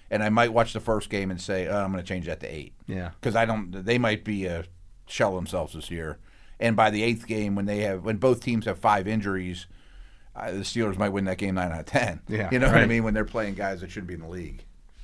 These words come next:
Speaker 1: But they have some strengths. I think their defense is really good.
Speaker 2: They got some guys who are legit. The offensive line's, you know, outstanding. Kamara's great.
Speaker 1: They would kill for James Washington.
Speaker 2: Yes.
Speaker 1: Who can't see the field here.
Speaker 2: <laughs>
Speaker 1: They, <laughs> right.
Speaker 2: Yeah.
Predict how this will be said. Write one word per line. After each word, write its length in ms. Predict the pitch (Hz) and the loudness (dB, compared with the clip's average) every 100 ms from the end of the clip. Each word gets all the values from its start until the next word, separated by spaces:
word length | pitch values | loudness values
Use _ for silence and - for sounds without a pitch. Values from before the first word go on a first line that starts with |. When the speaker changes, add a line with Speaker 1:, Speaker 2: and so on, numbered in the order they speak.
| - | -10
Speaker 1:
But 100 | 180 | 0
they 80 | 233 | 2
have 100 | 220 | 2
some 120 | - | -2
strengths. 420 | - 185 123 95 113 | 0 2 2 0 -2
I 60 | |
think 120 | 127 | 0
their 100 | 131 | 0
defense 340 | 120 131 131 120 | 0 -2 -4 -4
is 60 | |
really 220 | 127 127 120 | -2 -2 2
good. 300 | 117 113 113 | 2 0 -2
Speaker 2:
They 80 | 147 | -2
got 180 | 190 - | 0 0
some 180 | 185 | -2
guys 380 | 151 135 135 139 | 2 4 6 4
who 160 | 135 127 | 4 6
are 180 | 127 120 | 4 4
legit. 480 | 120 123 110 127 127 - - - | 2 0 2 2 2 -4 -20 -18
The 280 | - 127 123 | -6 -4 0
offensive 400 | 117 123 139 127 | 2 4 4 2
line's, 400 | 113 110 120 117 - 131 | 0 4 4 2 -2 -10
you 120 | - 104 | -4 -2
know, 180 | 92 - - - 117 | -2 -6 2 4 4
outstanding. 600 | 113 - 113 113 117 110 | 2 0 0 2 2 0
Kamara's 440 | 110 98 110 117 | -4 -2 0 -2
great. 440 | 98 95 107 113 - - - | -4 -6 -4 -4 -8 -10 -6
Speaker 1:
They 120 | 101 | -4
would 160 | 90 - | -6 -6
kill 240 | 113 95 | -4 -4
for 120 | 78 | -4
James 320 | 73 78 76 73 | -8 -8 -8 -6
Washington. 440 | 71 - 64 - - - - | -6 -6 -12 -16 -20 -20 -6
Speaker 2:
Yes. 240 | 101 - - | -4 -4 -6
Speaker 1:
Who 100 | 92 | -6
can't 220 | - 143 | 0 0
see 80 | 190 | 6
the 80 | 208 | 8
field 260 | - 101 | 8 8
here. 460 | 92 247 240 262 233 | 8 8 8 6 6
Speaker 2:
<laughs> 480 | - 208 - - - | 4 -2 -2 -8 -4
Speaker 1:
They, 420 | 120 127 127 190 185 165 | 0 4 6 6 6 4
<laughs> 40 | |
right. 280 | 165 113 78 | 4 4 2
Speaker 2:
Yeah. 240 | 120 98 | 2 2